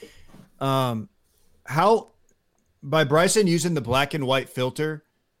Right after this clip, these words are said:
like, that's helping him out a lot here, right? That, that adds a little bit more cut.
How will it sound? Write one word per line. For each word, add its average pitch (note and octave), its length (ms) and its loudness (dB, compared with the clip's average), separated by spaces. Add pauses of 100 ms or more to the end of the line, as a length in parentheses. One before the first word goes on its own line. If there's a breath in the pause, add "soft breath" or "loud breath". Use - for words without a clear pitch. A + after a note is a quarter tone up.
(260)
like, C3+ 220 -2
that's F#3 220 2
helping F3 360 0
him C#3 160 0
out C3 180 0
a A2+ 60 -2
lot A2+ 300 -2
here, G2+ 220 -10
right? A2+ 280 -4
That, D#3+ 280 -2
that E3 200 2
adds E3 240 2
a C3+ 60 -4
little D3 260 2
bit C3 200 0
more B2 200 -2
cut. A#2 420 -6